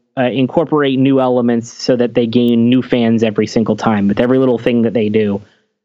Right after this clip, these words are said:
And that just, that, that movie perfectly demonstrated it. And I thought it was a fun story, really good acting. Ryan Reynolds is a very talented voice actor. He should just keep doing that. Um,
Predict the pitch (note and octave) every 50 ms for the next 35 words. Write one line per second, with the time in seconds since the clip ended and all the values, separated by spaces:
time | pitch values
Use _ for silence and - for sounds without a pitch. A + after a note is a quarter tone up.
0 | _ _ _ _ - - - B2 B2+ A#2 A2+ A2+ A2 A2 A2 A2 - - C3 B2
1 | A#2+ A#2 A#2+ D3+ C#3 - - - D3+ C3+ B2+ - - - C3+ D3 C#3 D3 D#3 D#3
2 | D#3 D3 C3 B2 - - - - D3 C3+ - C3 - B2+ B2 A2+ B2+ C3 C3+ C3+
3 | C3 A#2+ - - A#2 G#2+ G#2 G#2+ G#2 A2 A2+ A2 - - B2 A#2+ A#2+ B2 B2 B2
4 | B2 A#2+ B2 C#3+ D3 C#3+ C#3 B2+ B2+ B2 - - C#3+ C3+ B2+ C3 B2+ A#2 - -
5 | - - C#3+ D3 D#3+ F3 F#3 F#3 F#3+ G3 G3 - _ _ _ _ _ _ _ _
6 | - - G#2+ A#2+ C#3 D#3+ D#3 D3+ C3 C#3+ C#3 C3 B2+ C3+ D3+ D3+ - - F3 E3
7 | E3 E3 E3 D#3+ - - _ _ _ - A#2+ B2+ C#3 C#3+ C#3 C3 B2+ C3 C3+ C#3
8 | C3+ B2+ B2+ B2+ B2 A#2+ A#2 A#2 A#2 A#2 - - - _ _ _ - B2+ A2+ G#2+
9 | D#3+ F3 D#3 - - C3+ C3 B2 B2 A#2+ A2 A2+ G#2+ A2 A2+ A2+ A2 - A2+ G#2+
10 | G#2+ - - A#2 A#2 B2+ B2+ - C3 B2+ B2+ B2+ - - - B2+ A#2+ A2 A#2+ -
11 | - - C#3+ C3+ - B2+ A2+ A2 G#2 G#2 G#2 G#2 G#2+ G#2+ - - _ _ _ _
12 | _ _ _ _ _ _ _ _ _ - A2 A2 G#2+ G#2+ G#2 G#2 G2+ G#2